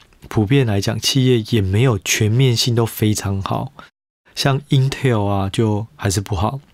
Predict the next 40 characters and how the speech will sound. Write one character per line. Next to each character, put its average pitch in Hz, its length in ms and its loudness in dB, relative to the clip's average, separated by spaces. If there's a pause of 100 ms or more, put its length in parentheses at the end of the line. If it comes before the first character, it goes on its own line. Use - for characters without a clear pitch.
那 117 220 0
Wolfspeed 113 580 0 (340)
做 107 220 0
碳 113 200 -2
化 113 140 0
系 107 180 -2
的 101 160 -6 (460)
也 101 80 -2
不 92 100 -10
太 107 200 0
好。 120 240 -4 (200)
好， - 220 -8 (760)
那 120 240 2
Intel 147 240 4
有 120 120 4
提 101 160 -4
到， 107 260 -2 (460)
就 120 120 2
是 113 120 0
电 123 240 0
脑 98 180 -2
跟 107 220 0
资 - 80 0
料 107 140 2
中 113 200 0
心 104 380 -2
部 117 160 2
门 101 320 -4 (200)
都 107 240 0
衰 107 260 -2
退， 110 300 -4 (480)
哦， 101 220 -6
甚 113 140 -2
至 113 140 0
加 101 280 -2
大， 98 320 -4 (240)
加 113 160 -2
大 117 180 -2
衰 101 200 -4
退， 107 260 -6